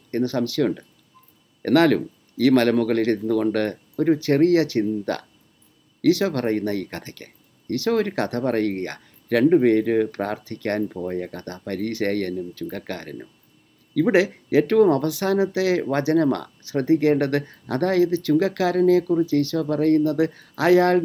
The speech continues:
നീതീകരിക്കപ്പെട്ടവനായിട്ട്. എന്ന് പറഞ്ഞാൽ എന്താ അർത്ഥം? മറ്റേ ഫരിസേയന് നീതീകരിക്കപ്പെട്ടില്ല.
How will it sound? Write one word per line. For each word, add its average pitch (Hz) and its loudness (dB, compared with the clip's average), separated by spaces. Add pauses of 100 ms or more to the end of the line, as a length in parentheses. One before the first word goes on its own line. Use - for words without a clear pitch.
നീതീകരിക്കപ്പെട്ടവനായിട്ട്. 160 2 (720)
എന്ന് 113 2
പറഞ്ഞാൽ 160 4
എന്താ 160 2
അർത്ഥം? 113 -4 (460)
മറ്റേ 202 6
ഫരിസേയന് 113 0
നീതീകരിക്കപ്പെട്ടില്ല. 135 0